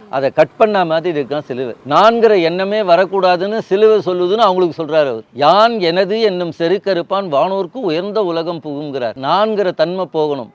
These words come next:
அதை சிலுவை சொல்லுதுன்னு இவரு போய் அவங்களுக்கு சொல்றார். பைபிள்லயே ஒரு வார்த்தை வரும், "உன்னை ஒருவன் வலக்கன்னத்தில் அடித்தால் இடது கன்னத்தை காட்டுனார்." இதுக்கு என்ன பொருள்னா, ஒரு கன்னத்துல காமிச்சா இன்னொரு கண்ணம்னு போட வேண்டியது, அது ஏன் வலக்கண்ணம்னு ஏன் போட்டார்?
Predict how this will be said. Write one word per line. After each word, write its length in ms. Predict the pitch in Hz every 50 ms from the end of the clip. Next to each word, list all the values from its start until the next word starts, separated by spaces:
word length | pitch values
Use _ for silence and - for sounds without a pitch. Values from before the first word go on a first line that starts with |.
| _
அதை 220 | - - 131 147 143
சிலுவை 340 | - - 175 190 208 208 175
சொல்லுதுன்னு 420 | - 170 165 170 170 196 220 220 185
இவரு 180 | 185 196 202
போய் 160 | 190 - 214 202
அவங்களுக்கு 380 | 175 165 160 151 135 - 135
சொல்றார். 200 | 127 113 120 113 - _ _ -
பைபிள்லயே 440 | 147 170 196 202 196 208 196 196 202
ஒரு 180 | 196 180 160 156
வார்த்தை 420 | 147 147 156 160 - - 165 147
வரும், 280 | 135 123 123 - - - _ -
"உன்னை 280 | 151 160 170 175 170
ஒருவன் 360 | 165 160 156 156 151 143 131
வலக்கன்னத்தில் 680 | 135 156 185 214 220 - 220 208 196 190 180 - - 170
அடித்தால் 560 | 156 147 143 156 - - 170 147 127 139 165 - _
இடது 300 | - 165 180 214 175 190
கன்னத்தை 420 | 170 175 165 156 143 - 147 143 -
காட்டுனார்." 500 | - 131 127 107 - 131 120 113 110 104 -
இதுக்கு 240 | 156 160 165 156 180
என்ன 180 | 196 220 220
பொருள்னா, 380 | 170 180 180 175 170 175 - 330
ஒரு 160 | 240 226 214 -
கன்னத்துல 340 | 226 220 233 233 233 247 208
காமிச்சா 240 | 220 220 214 196
இன்னொரு 260 | 247 233 220 220 226 214
கண்ணம்னு 340 | 208 220 214 226 233 220
போட 160 | 190 214 202 202
வேண்டியது, 320 | 196 196 180 180 190 175
அது 200 | 165 175 185 202
ஏன் 240 | 226 233 214 175 139
வலக்கண்ணம்னு 560 | 147 170 226 196 - 233 214 208 208 208 208
ஏன் 200 | 208 190 185 185
போட்டார்? 80 | 170